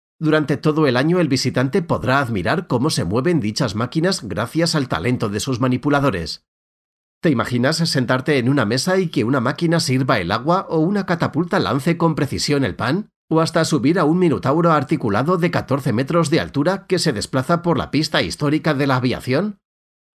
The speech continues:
El segundo, el área Memoria Aero, es un espacio dedicado a recordar a los pioneros de las líneas Latécoère y Aeropostal, así como el barrio de Montaudoin.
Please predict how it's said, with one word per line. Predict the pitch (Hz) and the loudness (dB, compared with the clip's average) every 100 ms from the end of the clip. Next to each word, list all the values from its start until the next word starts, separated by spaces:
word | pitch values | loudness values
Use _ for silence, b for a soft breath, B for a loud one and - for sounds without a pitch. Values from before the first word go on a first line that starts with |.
| _ _ _ _ _ _ _ | _ _ _ _ _ _ _
El | 143 | -2
segundo, | 123 123 107 131 170 196 - | 0 0 0 2 2 0 -4
el | 101 | -2
área | 107 135 156 | 0 2 2
Memoria | 156 76 95 127 117 76 | 2 0 0 2 0 -2
Aero, | 82 113 156 180 - | -2 0 0 -2 -4
es | 202 208 | -2 0
un | 175 | 0
espacio | 147 - 120 165 175 | 0 -2 -2 0 0
dedicado | 147 87 - 127 160 | 0 -2 -4 0 2
a | |
recordar | 156 151 101 87 131 | 2 0 -2 0 0
a | 180 | 2
los | 160 139 | 2 0
pioneros | 160 98 92 127 165 | -2 0 0 0 2
de | 160 | 2
las | 131 - | 0 0
líneas | 123 123 151 165 | 0 2 2 2
Latécoère | 160 120 85 120 131 190 - | 0 0 -4 -2 0 -2 -4
y | - 180 | -2 0
Aeropostal, | 175 180 170 165 180 123 87 - | 2 0 0 -2 0 0 -2 -4
así | 90 - | -4 -4
como | 101 175 160 | -2 2 2
el | 87 | 2
barrio | 117 117 110 | 0 0 0
de | 107 | 0
Montaudoin. | 117 120 127 143 110 73 | 0 0 0 2 0 -2